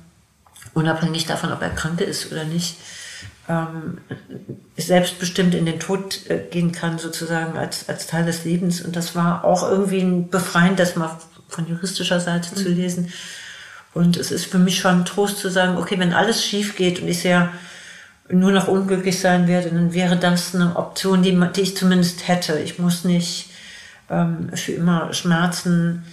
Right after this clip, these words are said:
Speaker 1: und Leid aushalten. Also kann ich ja jetzt auch mal versuchen, ähm, was draus zu machen." Also das ist so, und es gelingt auch, also,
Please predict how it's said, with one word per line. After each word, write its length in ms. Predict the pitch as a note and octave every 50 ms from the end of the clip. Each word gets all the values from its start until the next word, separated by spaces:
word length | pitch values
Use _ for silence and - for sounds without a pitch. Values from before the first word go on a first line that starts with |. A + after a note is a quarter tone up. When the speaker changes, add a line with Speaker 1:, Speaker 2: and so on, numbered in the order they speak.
| - - - - - - _
Speaker 1:
und 160 | - E3 E3+ E3+
Leid 340 | E3+ E3+ E3+ E3+ F3 -
aushalten. 680 | - F3 G3+ G#3 - - G#3+ G#3+ A#3 B3+ B3+ - - A#3+
Also 500 | - - F3+ F#3+ F3+ F#3 F#3 F#3 F3+ F3 - - - - - - - - _ - -
kann 200 | - - F#3+ F#3+
ich 100 | F#3+ -
ja 80 | G#3 F#3+
jetzt 300 | F#3 G3 G3+ G3 - -
auch 160 | - F#3+ G3
mal 100 | G#3+ G3
versuchen, 680 | G3 - F#3+ F3 E3+ F#3 G#3 B3+ B3+ - D4+ D4+ E4 D#4+ - - - - - - - - _ -
ähm, 420 | G3 G3+ G3+ G3 F#3+ F#3+ F#3+ F#3+ F#3+
was 380 | F3+ F3+ F#3+ F#3 F3+ - - - - - -
draus 360 | - F3 F3+ F#3 F#3+ F#3+ - -
zu 80 | -
machen." 360 | A3 G#3+ F#3+ F3 - F3+ E3
Also 340 | E3+ F#3 F3 F3+ F3+ F3+ F3+
das 240 | F3 - F#3 F#3 F#3
ist 120 | G#3 G3+ -
so, 360 | A3+ G#3+ G#3+ G#3+ G#3 G#3 G#3 - - - - - -
und 240 | - G3+ G3+ G3+ G3
es 180 | - F#3+ - -
gelingt 440 | G3+ G3 F#3+ G#3+ G#3+ G#3+ G#3+ - -
auch, 300 | - D#3 - - - -
also, 500 | - E3+ F3 F3 F3 F3 E3+ E3+ E3